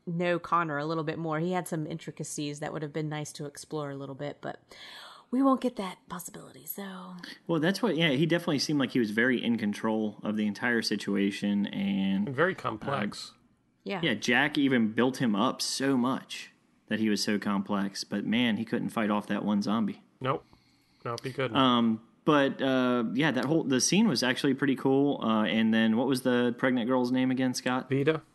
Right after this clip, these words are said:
Speaker 2: Vita, um, when she stole that steak.
Speaker 3: That's wicked.
Speaker 1: Oh, I was like,
Speaker 2: Yeah.
Speaker 1: "You bitch." Even though
Speaker 2: Exactly.
Speaker 1: she's pregnant.
Speaker 2: <laughs>
Speaker 3: I think
Speaker 1: But
Speaker 3: the whole
Speaker 1: still.
Speaker 3: country went, "You bitch."
Speaker 1: I know.
Speaker 3: Don't worry, she'll get hers.
Speaker 1: Yeah. Alicia's trying to give it to her.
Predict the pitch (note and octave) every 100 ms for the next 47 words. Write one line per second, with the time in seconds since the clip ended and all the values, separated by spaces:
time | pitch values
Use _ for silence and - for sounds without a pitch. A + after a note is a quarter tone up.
0 | _ _ _ _ - A#2+ C3 C3 G2+ G2
1 | F#2+ - - A2 G#2+ G#2 G2+ G2+ G2 -
2 | - A2+ - B2 - A#2+ A2+ G#2+ - -
3 | A2 A#2 - - - A#2+ A#2 F#2+ - D#3+
4 | - - - F3+ E3+ E3+ D3+ D3 A#2+ A#2
5 | C#3+ C#3+ D3+ - - - - - - A3
6 | F#3 E3 - - F#3+ F3 D3+ D#3 B2+ -
7 | - - - C3+ F3+ F3+ C3+ D3+ D#3+ E3
8 | D#3+ - C#3+ A#2 A2 - C3 G#2 G#2 G#2
9 | - - _ - _ _ A3 A#3+ C4 G#3+
10 | D#3+ - _ - - _ _ _ - F#3
11 | C#3+ C3 - F#3+ F#3 B2 A#2 G#2+ G#2 -
12 | _ _ _ _ - - - - _ _
13 | _ _ _ F#3 F#3 G3 - - - -
14 | - - F3+ G3+ C4+ G#3 F#3+ F#3+ F#3 E3
15 | E3+ E3 - D#3+